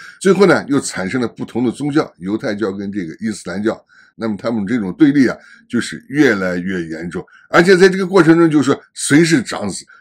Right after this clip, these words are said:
谁应该算作亚伯拉罕的继承人，这就是争执不清的问题。所以我说啊，这两个民族之间的矛盾呢，是不可调和的，只能看谁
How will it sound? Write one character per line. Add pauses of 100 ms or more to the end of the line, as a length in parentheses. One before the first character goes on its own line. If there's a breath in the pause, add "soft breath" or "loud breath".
谁
应
该
算
作
亚
伯
拉
罕
的
继
承
人， (220 soft breath)
这
就
是
争
执
不
清
的
问
题。 (300 soft breath)
所
以
我
说
啊，
这
两
个
民
族
之
间
的
矛
盾
呢， (300 loud breath)
是
不
可
调
和
的， (300 loud breath)
只
能
看
谁